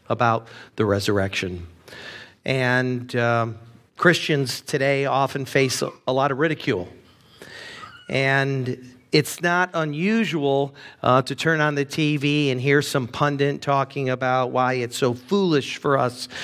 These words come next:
to believe, uh, in the Lord Jesus and especially in his resurrection. Uh, but here's, here's the good news. We know the truth.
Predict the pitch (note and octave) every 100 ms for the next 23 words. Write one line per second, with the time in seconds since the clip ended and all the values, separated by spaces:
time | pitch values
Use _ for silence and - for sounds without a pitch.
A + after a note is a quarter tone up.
0 | - - C#3 B2+ C3 C#3 C#3+ C3+ B2 -
1 | - - - B2 B2+ D3 C#3+ C#3 C3+ C3
2 | B2 C3+ C#3 B2+ C3+ C3+ A#2+ - C#3+ -
3 | C3+ C3 A#2+ A#2+ C3 A#2+ - B2 C3 B2+
4 | B2+ A2+ C3 - - A2+ A2 - - -
5 | - - A2+ A#2+ B2 C3+ D#3+ F3 E3+ -
6 | D3+ F3 C3+ C3 D#3+ C3+ B2 G#2 A2+ -
7 | - D#3+ F3 E3+ C#3 - G3 F#3 C3+ C#3+
8 | -